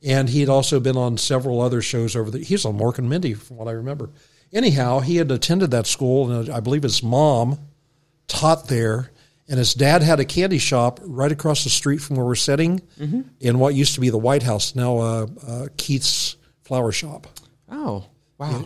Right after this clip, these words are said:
Speaker 1: he had a candy and ice cream shop down there.
Speaker 2: Nice.
Speaker 1: So that's, uh, part of Mount Gillian's, uh, claim to fame. In May, there are pictures of the Levering Hall. <clears throat>
Speaker 2: Oh, yes, Levering Hall.
Speaker 1: And people are always curious about that. Uh, it's above the, um,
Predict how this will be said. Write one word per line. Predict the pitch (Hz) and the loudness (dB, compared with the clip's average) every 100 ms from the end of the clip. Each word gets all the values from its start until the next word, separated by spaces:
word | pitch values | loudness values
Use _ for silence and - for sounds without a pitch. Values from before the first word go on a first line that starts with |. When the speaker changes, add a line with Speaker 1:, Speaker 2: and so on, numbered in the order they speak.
| - | -6
Speaker 1:
he | |
had | 143 | -6
a | 123 | -4
candy | - 143 147 | -2 0 2
and | 131 | 0
ice | 131 | 0
cream | - 147 139 | -2 -2 -2
shop | - 101 - | -2 -4 -4
down | 113 104 | -8 -8
there. | 113 - _ _ _ | -10 -16 _ _ _
Speaker 2:
Nice. | 170 220 110 95 | -10 -6 -4 -2
Speaker 1:
So | 123 117 | -2 0
that's, | 120 120 - | -2 -4 -4
uh, | 123 107 | -4 -4
part | - 131 | -2 -2
of | 117 | -2
Mount | 123 123 | -4 -4
Gillian's, | 120 117 104 - - - | -4 -4 -6 -10 -16 -14
uh, | 113 | -12
claim | - 120 113 | -6 -6 -6
to | |
fame. | 104 131 110 98 - _ - - - | -6 -4 -4 -6 -12 _ -20 -18 0
In | 139 139 | 4 6
May, | 151 170 | 8 8
there | 160 151 | 6 4
are | 143 | 2
pictures | 156 147 - 143 - | -2 -4 -2 -2 -2
of | - 131 | -4 -4
the | 123 | 0
Levering | 123 127 135 127 | 2 2 2 2
Hall. | 123 170 143 107 - _ _ - | 4 4 4 0 -4 _ _ -2
<clears throat> | 196 147 | 0 2
Speaker 2:
Oh, | 123 120 | 2 0
yes, | 117 107 - | 2 0 -2
Levering | 110 107 117 107 | -2 0 0 -2
Hall. | 104 101 160 | -2 -4 -4
Speaker 1:
And | 147 | -2
people | 147 151 151 | 2 2 2
are | 139 139 | 4 4
always | 139 131 | 2 0
curious | - 147 147 147 | 0 0 0 0
about | 135 135 | -2 0
that. | 165 156 143 - - _ _ _ | 2 2 0 -6 -20 _ _ _
Uh, | 147 147 147 | -2 2 2
it's | 147 | 2
above | 139 143 127 | 2 2 0
the, | 131 131 135 | 0 2 2
um, | 131 123 | 0 -2